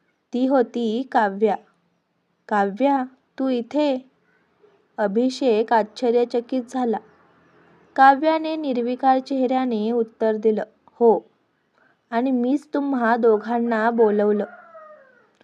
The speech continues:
आरवने रागाने विचारलं, "कशासाठी? हे सगळं काय चाललंय काव्या? माझं नाव घोटाळ्यात का ओढतेस?" काव्याने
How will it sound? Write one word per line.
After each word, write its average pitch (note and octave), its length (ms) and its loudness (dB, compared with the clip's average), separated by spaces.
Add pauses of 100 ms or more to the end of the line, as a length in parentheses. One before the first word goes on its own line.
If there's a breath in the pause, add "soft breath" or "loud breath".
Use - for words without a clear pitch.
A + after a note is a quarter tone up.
(240)
आरवने G#3+ 500 0
रागाने G3+ 500 0
विचारलं, A3 500 -2 (540)
"कशासाठी? B3+ 920 0 (400)
हे D4 100 0
सगळं D4+ 340 2
काय D4 320 2
चाललंय D#4 400 0
काव्या? G3+ 540 0 (500)
माझं G#3 420 0
नाव B3+ 220 0
घोटाळ्यात A#3+ 540 2 (160)
का C4 160 6
ओढतेस?" A#3 760 2 (960)
काव्याने G#3+ 720 0